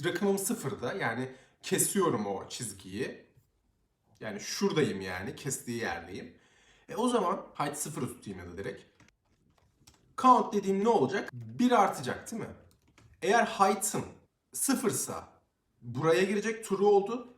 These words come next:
Height'ım sıfır değilse ne olacak? Count'u ellemeyeceğim. Çünkü ben sadece, e, şurayı sayıyorum. Height'ın sıfır olduğu yerleri sayıyorum. Diğer yerlerde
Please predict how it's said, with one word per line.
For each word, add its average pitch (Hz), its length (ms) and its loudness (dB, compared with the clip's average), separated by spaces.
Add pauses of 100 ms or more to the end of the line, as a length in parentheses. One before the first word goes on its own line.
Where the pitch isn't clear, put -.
(160)
Height'ım 202 460 4
sıfır - 480 0
değilse 175 680 -2
ne 123 60 -6
olacak? 98 580 -8 (1040)
Count'u 165 400 4
ellemeyeceğim. 196 600 2
Çünkü 165 320 -6
ben 160 160 4
sadece, 202 840 0 (540)
e, 120 200 -8
şurayı 196 680 4
sayıyorum. 98 520 -4
Height'ın 135 320 2
sıfır - 320 -4
olduğu 139 240 0
yerleri 120 320 0
sayıyorum. 92 540 -10
Diğer 165 240 2
yerlerde 127 680 -4